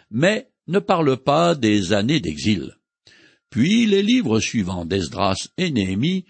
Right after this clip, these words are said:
continuent le récit d'Israël, mais seulement après les années de captivité, une fois qu'une partie du peuple est retournée en Palestine.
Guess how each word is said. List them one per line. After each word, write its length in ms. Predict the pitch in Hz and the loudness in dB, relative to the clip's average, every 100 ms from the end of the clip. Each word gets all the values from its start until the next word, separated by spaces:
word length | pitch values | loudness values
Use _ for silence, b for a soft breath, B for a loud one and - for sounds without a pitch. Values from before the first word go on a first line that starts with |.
| b b b _ | b b b _
continuent 640 | 170 190 170 135 143 185 | 0 0 0 0 0 0
le 120 | 127 | 0
récit 340 | 104 110 - 143 | 2 0 -2 -4
d'Israël, 720 | 90 - 80 82 120 135 120 B B | -4 -2 0 2 2 2 -2 B B
mais 140 | 143 165 | -2 0
seulement 520 | 220 214 202 240 - - | 2 2 0 0 -4 -2
après 420 | 151 - 175 196 | -2 0 0 2
les 260 | 131 92 107 | 2 2 2
années 320 | 113 151 175 | 2 2 2
de 140 | 127 | 0
captivité, 920 | 123 117 - 87 80 78 101 110 117 B B B | 0 -2 -2 -4 -2 -2 2 2 2 B B B
une 160 | 190 208 | 0 0
fois 240 | 180 233 | 2 0
qu'une 240 | 156 190 165 | 0 -4 0
partie 420 | 117 87 - 90 | -2 -2 -4 -2
du 160 | 101 113 | 0 0
peuple 520 | 208 220 220 214 208 B B - | 0 0 0 0 0 B B 0
est 140 | 92 | 0
retournée 840 | 82 156 170 - 90 85 113 123 - | 4 2 0 -2 -2 0 2 2 0
en 120 | 82 76 | -6 -6
Palestine. 720 | - 71 - - - 60 | -8 -6 -6 -6 -8 -10